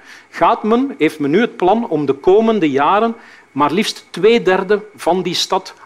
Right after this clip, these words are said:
autovrij of autoluw, eh, te maken. En er dan met slimme verkeersgeleiding ervoor te zorgen dat in de rest van de straten er niet constant file staan.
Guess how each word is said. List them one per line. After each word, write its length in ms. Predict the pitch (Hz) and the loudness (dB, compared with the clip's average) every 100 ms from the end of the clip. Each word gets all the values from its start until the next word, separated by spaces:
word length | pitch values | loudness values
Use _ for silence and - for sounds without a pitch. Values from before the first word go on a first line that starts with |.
| - | -2
autovrij 760 | 160 175 175 135 139 156 190 | 2 2 2 0 0 0 -2
of 180 | 151 - | -6 -4
autoluw, 680 | 147 151 151 135 143 156 127 - _ 143 | -2 -2 -2 -4 -2 -2 -4 -12 _ -14
eh, 160 | 123 117 | -10 -10
te 100 | - | -10
maken. 420 | 117 120 123 - - - - | -8 -8 -8 -14 -20 -20 -6
En 260 | - 196 226 | -2 0 2
er 140 | 185 | 2
dan 280 | 139 170 226 | 2 2 0
met 240 | 170 160 - | -2 -4 -4
slimme 380 | - 175 180 156 | -8 0 2 2
verkeersgeleiding 960 | 127 123 165 202 - 196 196 202 202 | 0 0 2 2 0 0 2 0 0
ervoor 300 | 160 120 143 | -2 2 0
te 100 | 143 | 0
zorgen 260 | 117 180 214 | -2 0 2
dat 120 | 160 | 2
in 120 | 139 | 0
de 80 | 120 | 0
rest 240 | 120 151 - | -2 -2 -2
van 160 | 226 | -2
de 60 | 214 | 0
straten 460 | - 143 139 - | -2 -2 -2 -2
er 100 | 131 | -4
niet 240 | 120 151 - | -4 -8 -6
constant 520 | 151 139 - 139 135 | -6 -6 -8 -10 -10
file 320 | - 143 139 - _ | -10 -8 -8 -12 _
staan. 320 | - - - | -20 -20 -20